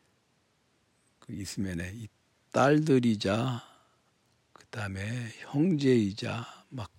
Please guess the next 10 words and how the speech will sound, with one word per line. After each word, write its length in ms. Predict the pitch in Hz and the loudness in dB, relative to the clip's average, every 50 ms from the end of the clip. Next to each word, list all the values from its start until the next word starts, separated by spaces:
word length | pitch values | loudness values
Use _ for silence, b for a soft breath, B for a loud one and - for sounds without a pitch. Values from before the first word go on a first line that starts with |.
| _ _ | _ _
막 260 | - 110 101 - _ - | -10 -10 -10 -10 _ -6
그러지 240 | - 101 101 104 107 | -4 -4 -2 -2 -4
않습니까? 580 | 95 95 - - 95 95 92 - - 90 - _ B B B B B B B B B B B B B B B B B B B _ _ _ _ _ _ _ _ _ _ - | -6 -6 -8 -10 -10 -12 -12 -12 -14 -14 -14 _ B B B B B B B B B B B B B B B B B B B _ _ _ _ _ _ _ _ _ _ -18
그죠? 300 | - - 95 107 127 156 _ _ - | -10 -6 -2 -2 -2 -2 _ _ -10
그리고 580 | - 104 95 95 98 98 92 90 87 87 104 - _ _ - | -6 -2 -2 0 2 2 2 2 0 -2 -4 -10 _ _ 0
이오카스테에게 840 | - 117 135 147 - - - 135 127 - - - 147 123 113 117 113 | 4 6 6 6 4 2 -2 -2 -2 0 4 4 6 6 6 4 4
라이오스 560 | 101 92 90 95 101 104 98 - - - - | 2 2 0 0 0 0 0 -2 -4 -4 -4
왕은 340 | 104 92 82 85 90 87 80 | -4 -4 -4 -4 -6 -6 -6
남편이자 760 | - 87 95 98 - - - 131 107 104 101 92 107 110 113 | -6 -6 -6 -6 -6 -6 -2 -2 0 0 0 0 -2 -4 -2
시아버지이자 960 | 104 - - 131 120 117 113 - 101 92 - - 90 87 - - - - - | -2 -2 -2 -4 -6 -6 -8 -10 -12 -12 -10 -10 -10 -10 -10 -12 -12 -12 -16